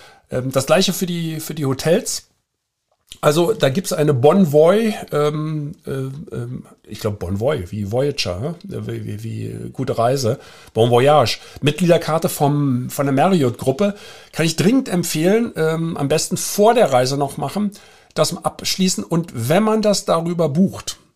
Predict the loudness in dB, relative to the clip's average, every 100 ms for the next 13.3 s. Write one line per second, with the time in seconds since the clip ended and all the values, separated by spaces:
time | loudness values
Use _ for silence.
0 | _ _ _ -6 -4 -2 -2 -4 -6 -8
1 | -8 -8 -10 -8 -6 -2 0 0 0 0
2 | 4 4 2 -2 -6 0 4 4 4 0
3 | -2 0 0 0 -2 -4 -8 -12 -20 -12
4 | -8 -4 -2 -2 -2 -4 -2 0 0 -2
5 | -2 -2 -4 -6 -8 -6 -6 -6 -4 -6
6 | -6 -6 -6 -6 -6 -6 -6 -6 -4 0
7 | 0 0 -6 -20 -20 _ _ -2 0 0
8 | 0 0 0 0 -2 -2 -2 -4 -6 -6
9 | -4 -6 -8 -10 -16 -20 -20 -20 -6 0
10 | 0 0 -2 2 2 2 -2 _ _ -8
11 | -8 -8 -4 -2 2 0 -2 -10 -10 -12
12 | _ _ _ _ -4 2 2 0 -6 -2
13 | 2 2 0